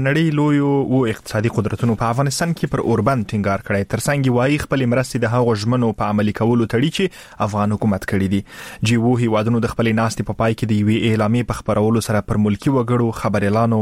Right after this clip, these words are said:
مدني او د بشري حقونو پر فعالانو د بریدونو مسؤلیت پر طالبانو اچولی او هر څه ژر یې د دغو بریدونو د درېدو غږ کړی. طالبانو بیا ویلي جی او دې د افغانستان په چارو کې د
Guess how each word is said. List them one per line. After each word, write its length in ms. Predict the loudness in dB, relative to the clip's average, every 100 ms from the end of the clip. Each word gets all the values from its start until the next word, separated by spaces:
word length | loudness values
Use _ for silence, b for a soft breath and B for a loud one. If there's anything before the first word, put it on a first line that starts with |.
| 0
مدني 320 | 0 2 2 2
او 20 | 2 -2 B B -4
د 80 | -2
بشري 260 | 0 0 0
حقونو 280 | 0 -2 -2
پر 100 | -4 -2
فعالانو 540 | 0 2 2 2 0 0
د 160 | 0 0
بریدونو 320 | 0 0 0 -2
مسؤلیت 360 | -2 -2 -2 -2
پر 140 | -6 -2
طالبانو 460 | -2 0 0 0 -2
اچولی 420 | -4 -4 -2 0
او 100 | 0 0 B B B B B
هر 220 | -2 -2
څه 360 | -2 -2 -2 0
ژر 140 | 0 0
یې 220 | -2 -2
د 80 | -2
دغو 140 | -2 0
بریدونو 320 | 0 0 0 0
د 80 | -2
درېدو 320 | -2 0 0 -2
غږ 120 | -2 -4
کړی. 160 | -6 -6 B B B
طالبانو 420 | 0 0 2 0 2
بیا 100 | 2
ویلي 280 | 2 2 2 2 2
جی 80 | 2
او 140 | 2
دې 340 | 2 0 0 0
د 80 | -2
افغانستان 420 | -2 -2 -2 -2
په 100 | -2
چارو 240 | 0 0 0
کې 240 | 0 0
د 100 | 0